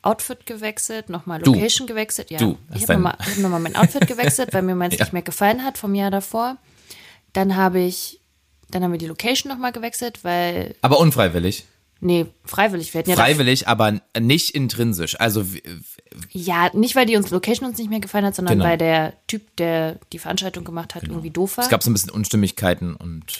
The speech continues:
Speaker 2: äh
Speaker 1: Äh, tatsächlich hatten wir D J Schrägstrich Sänger, den hatten wir schon von vornherein.
Speaker 2: Genau.
Speaker 1: Schon lange. Den kann ich euch auf jeden Fall auch nur empfehlen, aber vielleicht später mehr dazu. Und Fotografen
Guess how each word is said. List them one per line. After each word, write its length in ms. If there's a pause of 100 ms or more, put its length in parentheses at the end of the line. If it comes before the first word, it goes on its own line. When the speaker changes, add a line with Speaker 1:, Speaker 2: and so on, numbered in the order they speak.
(400)
Speaker 2:
äh 160
Speaker 1:
Äh, 60
tatsächlich 440
hatten 320
wir 320
D 320
J 480
Schrägstrich 480
Sänger, 380
den 180
hatten 220
wir 100
schon 220
von 160
vornherein. 680
Speaker 2:
Genau. 260 (420)
Speaker 1:
Schon 200
lange. 360 (840)
Den 200
kann 180
ich 100
euch 200
auf 100
jeden 100
Fall 140
auch 80
nur 120
empfehlen, 340
aber 160
vielleicht 240
später 240
mehr 100
dazu. 400 (800)
Und 1120 (400)
Fotografen 1000